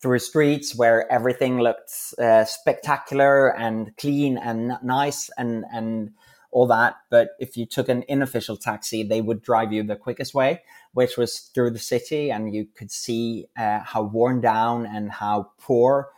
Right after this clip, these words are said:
uh, so many people were, and how, how, um, how they really lived. Uh, but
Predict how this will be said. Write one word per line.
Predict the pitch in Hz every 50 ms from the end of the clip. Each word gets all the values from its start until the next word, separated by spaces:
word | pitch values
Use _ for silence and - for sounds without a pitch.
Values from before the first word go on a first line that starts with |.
| _ _ _ _ -
uh, | 117 113 110 110 110 110 - -
so | - - - - 127 123
many | 123 117 117 113
people | - - 117 98 113 110
were, | 107 110 110 110 117 123
and | 113 - 107 110 107 101 104
how, | - - 110 107 107 107 104 104 - _ _ _ _ _ _
how, | - - - 110 107 107 107 107 104 104 104 104 - - _ - 110
um, | 104 101 101 101 101 101 101 98 98 98 98 90 _ _
how | - - - 117 117
they | 110 110 117 117 120
really | 110 107 117 120 123 123 117
lived. | 107 113 117 101 90 - - - - _ _ _ _ _ _ _ _ _ _ -
Uh, | 117 117 113 113 113 - 123 - -
but | 135 127 131 -